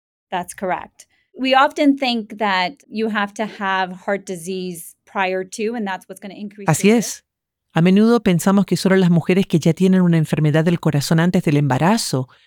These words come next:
Speaker 2: corren riesgo, pero la realidad es que la mayoría de las mujeres son jóvenes y saludables,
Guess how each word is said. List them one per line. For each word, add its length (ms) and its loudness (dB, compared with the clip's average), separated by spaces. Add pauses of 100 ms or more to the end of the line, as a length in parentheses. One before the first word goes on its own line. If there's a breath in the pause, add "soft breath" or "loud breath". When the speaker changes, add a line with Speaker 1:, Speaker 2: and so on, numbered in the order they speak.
(120)
Speaker 2:
corren 360 4
riesgo, 600 0 (420 loud breath)
pero 200 2
la 120 4
realidad 800 2
es 180 -2
que 140 0
la 100 4
mayoría 600 2
de 100 2
las 160 0
mujeres 380 0
son 160 0
jóvenes 520 0
y 60 -4
saludables, 800 0